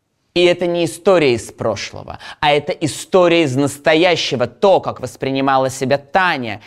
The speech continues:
И моя задача как профессионального коучинга, коуча сделать так, чтобы Таня н-, иначе посмотрела на тот образ внутри головы с-, с-, э, к-, папы, который управляет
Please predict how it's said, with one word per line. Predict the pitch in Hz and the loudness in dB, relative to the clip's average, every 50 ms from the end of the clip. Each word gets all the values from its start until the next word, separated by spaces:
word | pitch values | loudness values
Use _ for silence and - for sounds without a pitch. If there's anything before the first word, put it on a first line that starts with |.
| - - - | -20 -8 -4
И | - 143 | 0 2
моя | 156 160 165 160 | 2 4 2 2
задача | 147 160 147 160 151 143 - 139 | 0 0 2 2 2 0 -2 -6
как | 135 123 | -8 -8
профессионального | - - 127 - - - 139 135 135 131 123 120 117 117 113 | -6 -8 -8 -6 -4 -4 -2 0 0 0 -2 -2 -4 -4 -4
коучинга, | - - 139 135 135 147 - - 175 175 170 165 180 190 190 - - - | -2 0 2 2 2 0 -2 -6 -8 -8 -6 -4 -4 -6 -6 -8 -6 -2
коуча | - 143 139 147 147 - - 196 190 202 - _ _ _ _ - | 2 2 2 2 0 -2 -2 -2 -2 -4 -6 _ _ _ _ -10
сделать | 120 123 120 120 135 175 165 160 151 - - | -8 -6 -4 0 2 2 2 2 0 -2 -2
так, | - 170 165 165 | -2 -2 -2 -2
чтобы | - - 147 135 131 139 | -6 -8 -8 -8 -8 -6
Таня | 135 - 151 147 147 151 151 - _ _ _ - | -4 -2 -2 -2 -2 -4 -6 -8 _ _ _ -10
н-, | - 123 123 131 127 | -6 -4 -4 -4 -2
иначе | 135 131 123 117 117 123 143 170 208 240 247 - - - - - - 131 101 85 - - _ _ _ _ _ _ | -2 0 2 2 2 2 2 2 2 2 0 -2 -6 -8 -8 -6 -6 -6 -8 -8 -10 -14 _ _ _ _ _ _
посмотрела | - 127 - - 123 123 117 - 120 113 107 104 110 127 151 190 - _ _ _ _ _ _ _ - | -10 -8 -6 -6 -8 -8 -6 -6 -6 -4 -2 0 0 0 0 0 -2 _ _ _ _ _ _ _ -8
на | - 117 123 123 | -6 -4 -4 -4
тот | 123 - 127 - - - - | -2 -2 -4 -4 -4 -4 0
образ | - 269 247 165 160 156 143 143 123 - - 123 | 2 2 2 2 0 -2 -2 -4 -6 -8 -8 -8
внутри | 120 123 120 - 135 120 | -6 -6 -6 -6 -6 -4
головы | 107 107 113 113 113 117 117 127 120 104 | -2 -2 -2 0 0 -2 -2 -2 -2 -4
с-, | - - - - _ _ | -6 -10 -16 -20 _ _
с-, | - - - - - - - | -20 -18 -16 -16 -16 -10 -8
э, | - 113 | -6 -6
к-, | - - - _ - | -8 -10 -14 _ -2
папы, | 143 160 208 240 - - 117 95 - _ _ _ _ _ | 0 0 0 0 -4 -8 -10 -10 -12 _ _ _ _ _
который | - 120 - - 135 135 | -14 -10 -6 -2 -2 -2
управляет | 123 131 131 123 123 147 165 160 131 - - | -2 -4 -6 -8 -6 -6 -6 -6 -8 -8 -12